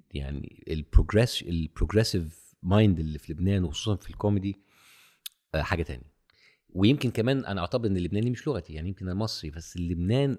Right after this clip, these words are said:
حاجة تانية. يعني أنا، آه، أنا مبهور بحاجات كتير جدا بيعملوها. في حاجات في الاست-، في ال-، في ال-، في الكوميديا يمكن ما تعجبنيش، بس الحرية اللي عندهم، بيتكلموا في حاجات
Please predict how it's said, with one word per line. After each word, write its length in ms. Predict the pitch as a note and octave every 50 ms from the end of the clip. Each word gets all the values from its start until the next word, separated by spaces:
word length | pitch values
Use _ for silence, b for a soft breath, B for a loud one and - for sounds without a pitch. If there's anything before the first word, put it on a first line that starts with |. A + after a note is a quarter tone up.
| -
حاجة 220 | - - G#2+ G2 F#2
تانية. 280 | - E2+ D#2 C#2+ C2+
يعني 220 | C2+ D2+ E2+ F#2+ G#2+
أنا، 220 | G#2 G#2 G2+ - - - B B B B B B B B B B B -
آه، 440 | F2+ D#2+ D#2 D2+ D2+ D2+ - -
أنا 100 | G2+ G#2+
مبهور 300 | G#2+ G2 E2+ F2 G#2+ B2
بحاجات 360 | A2 F#2+ - - F2 G#2+ G#2+ -
كتير 220 | - - - G2
جدا 180 | A2 G#2 G2+ F2+
بيعملوها. 480 | F2 F2 D#2+ D2 D#2+ F#2 F#2 A2+ C#3 - _ _ _ _ _ _ _ _ _ _ _ _ _ - - - - - -
في 140 | - C3+ G#2
حاجات 380 | - F#2+ F2+ G#2+ G#2+ - -
في 160 | - - -
الاست-، 340 | - F#2 E2+ - - - -
في 140 | - - E2
ال-، 220 | D2+ D2+ D2 C#2+ - _
في 120 | _ -
ال-، 220 | E2 - - - - -
في 60 | -
الكوميديا 340 | D#2 - - F#2+ A2 G#2 G2+
يمكن 160 | G#2 - G2+
ما 60 | F2+
تعجبنيش، 440 | - E2 D#2 D#2+ D#2 G2 A#2+ - - B B B B B B B
بس 240 | F2+ D#2 - -
الحرية 560 | - - - - - F2 F2 F#2+ A#2 C3 B2 G2
اللي 120 | E2+ D#2
عندهم، 460 | D2 D2+ D#2 D#2+ F#2+ D#2 C#2+ C2 - - _ _ _ _ _ _ _ _ _ _ _ _ _ _ _ -
بيتكلموا 720 | F2 F2 E2+ - - E2+ E2 E2 F#2 A#2+ A#2 G#2 F2 D#2
في 360 | - - - - - - -
حاجات 540 | - F2 E2 E2 G#2 G#2+ G2 - - _ -